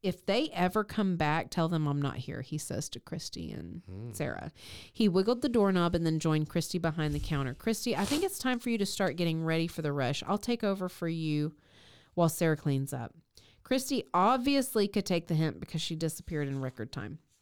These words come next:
Speaker 1: She stepped on the pedal to open the garbage can lid and was about to dump the broken glass when she heard the cash register door open. This is, this is Sarah.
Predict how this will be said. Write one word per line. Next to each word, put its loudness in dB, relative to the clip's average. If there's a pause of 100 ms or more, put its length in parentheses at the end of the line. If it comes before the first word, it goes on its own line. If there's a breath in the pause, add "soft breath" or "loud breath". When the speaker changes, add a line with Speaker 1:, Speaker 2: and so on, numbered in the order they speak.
(600)
Speaker 1:
She -2
stepped -2 (140)
on 0
the -2
pedal -2 (380 soft breath)
to -4
open 2
the 0
garbage 0
can -2
lid 0
and -2
was -2
about 0
to -10
dump -2
the -2
broken -2
glass 0
when -2
she -4
heard -2
the -4
cash -6
register -10
door -10
open. -14
This -12
is, -12
this -8
is -10
Sarah. -12